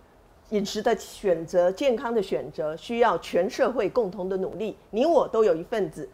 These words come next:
我们今天可能是个人，可是很快的我们会变成是环境里面的重要影响者。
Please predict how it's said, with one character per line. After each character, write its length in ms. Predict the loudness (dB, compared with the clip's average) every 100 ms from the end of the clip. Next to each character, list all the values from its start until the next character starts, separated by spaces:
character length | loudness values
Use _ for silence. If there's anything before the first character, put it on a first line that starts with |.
| -20 -12
我 80 | -2
们 100 | 2
今 100 | 4
天 120 | 4
可 100 | 4
能 140 | 0 0
是 100 | 0
个 200 | 2 2
人， 320 | 0 -4 -8 -16 _ _ _ -2
可 120 | 0
是 160 | 2 -2
很 220 | 0 2
快 180 | 6 8
的 100 | 8
我 80 |
们 100 | 6
会 140 | 2 0
变 220 | 2 0
成 180 | 0 -6
是 300 | 0 0 0 -6
环 160 | -4 0
境 140 | 0
里 60 | 0
面 200 | 2 0
的 80 | 0
重 180 | -2
要 140 | -2 -2
影 160 | -4
响 240 | -6 -6 -4
者。 200 | 0 0